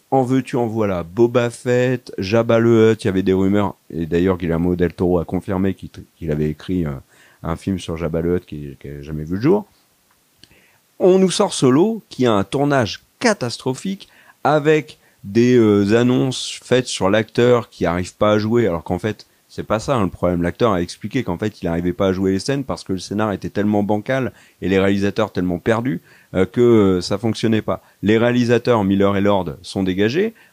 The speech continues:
On reprend, euh, Ron Howard, euh, qui termine le film. Le film, bon, globalement, est pareil. Moi, je trouve qu'il y a des choses à sauver, hein, dans, dans Solo. C'est pas une catastrophe. Par contre, c'est un énorme flop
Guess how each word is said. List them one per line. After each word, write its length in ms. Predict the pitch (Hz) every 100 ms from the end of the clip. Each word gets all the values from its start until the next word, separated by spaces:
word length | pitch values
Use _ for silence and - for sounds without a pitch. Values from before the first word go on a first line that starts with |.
| _
On 140 | - 139
reprend, 640 | 135 135 - 139 139 120
euh, 880 | - 92 92 90 90 87 87 90 82 71 -
Ron 240 | 90 107
Howard, 540 | 113 117 117 107 85 73 _ _ _
euh, 100 | 87
qui 200 | - 104
termine 340 | 110 107 113
le 120 | 110 104
film. 400 | - 123 107 - -
Le 160 | 98
film, 380 | 95 - 107 87 _ 90
bon, 160 | 85
globalement, 720 | 82 107 123 117 120 120 107 - _
est 140 | 60 -
pareil. 340 | 113 143 190
Moi, 120 | 98 90
je 60 |
trouve 140 | - 123
qu'il 100 | 92
y 60 |
a 40 | 85
des 180 | 85
choses 220 | 82 113 95
à 80 |
sauver, 360 | 85 - 170 151
hein, 160 | 92 85
dans, 260 | 85 82
dans 160 | 82 85
Solo. 320 | - 90 90 _ _ _
C'est 160 | -
pas 120 | -
une 200 | 117 104
catastrophe. 580 | 98 123 131 135 - 151
Par 160 | _ 90
contre, 220 | 196 180
c'est 160 | - -
un 240 | 82 95
énorme 560 | 127 175 220 170 107 101
flop 300 | - 196